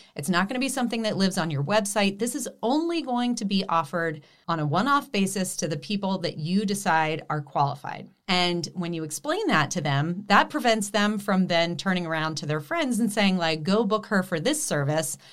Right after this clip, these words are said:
because it's way cheaper. It's great." Instead, you're gonna say, "Look, you seem like exactly the kinds of clients that I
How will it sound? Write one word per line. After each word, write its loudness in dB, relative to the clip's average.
because 2
it's -10
way 0
cheaper. -2
It's -6
great." -2
Instead, 4
you're 2
gonna 0
say, 2
"Look, 4
you 2
seem -2
like 0
exactly 2
the 0
kinds 2
of -4
clients -2
that -2
I -2